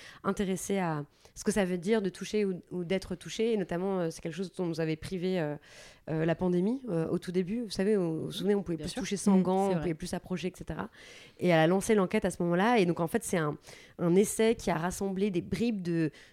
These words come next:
Speaker 1: de, de trucs qu'elle a collectés sur des forums, sur Internet, et des témoignages, euh, hyper, euh,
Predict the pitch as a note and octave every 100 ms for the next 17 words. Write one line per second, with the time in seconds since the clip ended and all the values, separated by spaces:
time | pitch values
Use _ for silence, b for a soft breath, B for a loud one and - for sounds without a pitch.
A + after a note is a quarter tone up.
0 | b D#3+ E3+ - D#3+ F3+ - B3+ A3 D#3+
1 | - G#3+ A3 - A#3 A#3 - F#3 E3+ F#3+
2 | G3 G#3 G#3+ E3+ F3 G#3 G3 G3 G3+ F3
3 | D#3+ F#3 F#3 F#3+ F#3+ G3 F3 D#3+ D3+ b
4 | b b F#3+ - G#3+ G3 F3+